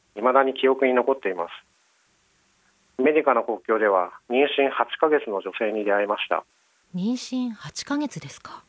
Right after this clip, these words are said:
Speaker 1: はい。三人の子供を連れて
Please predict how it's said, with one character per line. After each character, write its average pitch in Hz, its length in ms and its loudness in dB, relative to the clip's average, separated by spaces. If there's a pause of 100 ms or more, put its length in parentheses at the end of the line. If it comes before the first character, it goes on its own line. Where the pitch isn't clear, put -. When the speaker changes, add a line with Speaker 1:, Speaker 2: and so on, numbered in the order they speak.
(240)
Speaker 1:
は 107 200 4
い。 95 120 -8 (960)
三 147 160 4
人 156 160 4
の 147 80 0
子 123 140 -2
供 120 200 0
を 107 140 -2
連 110 140 0
れ - 20 -10
て 110 320 0